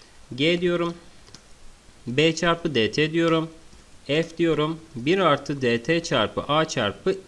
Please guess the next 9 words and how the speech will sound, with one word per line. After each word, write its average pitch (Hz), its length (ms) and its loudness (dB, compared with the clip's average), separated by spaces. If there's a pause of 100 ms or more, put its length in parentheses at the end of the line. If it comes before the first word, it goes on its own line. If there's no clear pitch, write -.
(100)
X - 520 -4 (280)
disk 156 320 0 (340)
ifadesini 123 540 0
buraya 135 200 2
yazıyorum. 120 400 2
Dikkat 165 220 2
edin, 202 200 2
bakın 196 300 2
burada 196 320 6